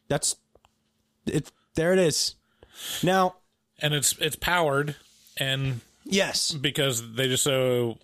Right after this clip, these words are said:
Speaker 2: well, it
Speaker 1: Maybe
Speaker 2: must
Speaker 1: it's
Speaker 2: be nuclear power.
Speaker 1: maybe it's nuclear. <laughs> Yeah. We're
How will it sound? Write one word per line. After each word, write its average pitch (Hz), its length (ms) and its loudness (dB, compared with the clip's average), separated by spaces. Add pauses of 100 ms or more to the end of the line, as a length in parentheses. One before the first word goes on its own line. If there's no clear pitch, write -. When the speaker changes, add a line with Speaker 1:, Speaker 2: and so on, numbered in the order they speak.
(140)
Speaker 2:
well, 220 200 0
it 175 80 4
Speaker 1:
Maybe 160 60 2
Speaker 2:
must 180 120 4
Speaker 1:
it's 147 100 -2
Speaker 2:
be 185 60 2
nuclear 170 360 2
power. 135 300 0
Speaker 1:
maybe 165 260 2
it's - 160 0
nuclear. 104 460 0
<laughs> 123 80 -8
Yeah. 156 160 0 (1000)
We're 180 260 4